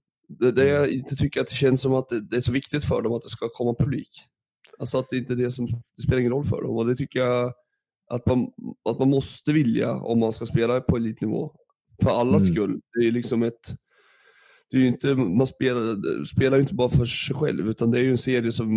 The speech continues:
Speaker 1: vi alla, alltså, som vi följer noga, och det, det är roligt när det är publik och att det inte ser ut som att det är pandemi eller Korpen.
Speaker 2: Nej, nej, men verkligen.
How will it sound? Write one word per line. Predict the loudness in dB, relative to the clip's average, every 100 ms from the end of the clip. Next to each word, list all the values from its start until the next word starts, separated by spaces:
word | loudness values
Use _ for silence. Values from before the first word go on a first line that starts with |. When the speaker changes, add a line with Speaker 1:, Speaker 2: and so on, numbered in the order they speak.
| 2 0 0 0
Speaker 1:
vi | 0
alla, | 0 0
alltså, | -2 -2 -2
som | 0
vi | 0
följer | 2 2 2 0
noga, | 0 0 2 2 2
och | 2 2 0 -6
det, | _ -8 -6 -4
det | 0 2
är |
roligt | 2 0 0
när | 2
det | 2
är | 2 0 -2 -12 _ _ 2
publik | 4 2 0 0
och | 2 4 2
att | 0
det |
inte | -2 0
ser | 0 0
ut | 0
som | 0
att | 0
det | 0
är | 0 -2 -2 -4 -6 -14 -4
pandemi | 2 4 6 6 4 2
eller | 2 2 0
Korpen. | -4 -4 -6 -4 -6 -8 _ _ _ _
Speaker 2:
Nej, | 0 2
nej, | 2
men | 2
verkligen. | 0 -2 -4 -6